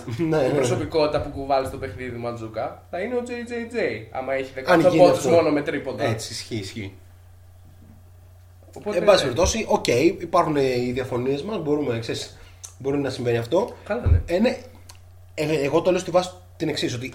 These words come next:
Speaker 1: αντικειμενικά το λογικό είναι να περάσει η Memphis. Γιατί είναι πολύ καλύτερη ομάδα σε όλα.
Speaker 2: Ναι.
Speaker 1: Έτσι. Αλλά από την άλλη,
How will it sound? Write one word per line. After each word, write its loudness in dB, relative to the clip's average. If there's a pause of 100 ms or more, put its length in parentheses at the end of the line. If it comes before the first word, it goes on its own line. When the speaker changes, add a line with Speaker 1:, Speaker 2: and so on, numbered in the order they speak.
(100)
Speaker 1:
αντικειμενικά -2
το 0
λογικό -2
είναι 2
να 0
περάσει -2 (260)
η -12 (100)
Memphis. -6 (640)
Γιατί -2
είναι 4 (260)
πολύ 6
καλύτερη 6
ομάδα 4
σε -4
όλα. 0 (220)
Speaker 2:
Ναι. -10 (200)
Speaker 1:
Έτσι. -8 (1080)
Αλλά 4
από 0
την 0
άλλη, 6